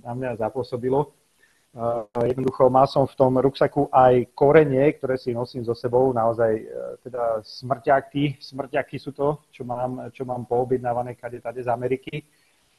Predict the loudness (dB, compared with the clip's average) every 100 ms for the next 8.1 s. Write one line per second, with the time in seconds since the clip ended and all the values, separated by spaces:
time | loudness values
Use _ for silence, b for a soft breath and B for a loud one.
0 | _ 0 4 4 6 4 4 0 0 2
1 | 2 2 -2 4 4 6 4 2 0 -4
2 | -2 -2 -4 -6 _ 0 2 2 2 2
3 | 2 2 2 0 -4 -2 -2 2 2 2
4 | 0 -4 -4 -2 -2 -2 2 2 2 -4
5 | _ _ _ _ -6 -2 0 -2 -4 -2
6 | 0 0 0 2 2 2 -2 0 0 2
7 | 2 2 2 2 0 0 0 0 4 6
8 | 6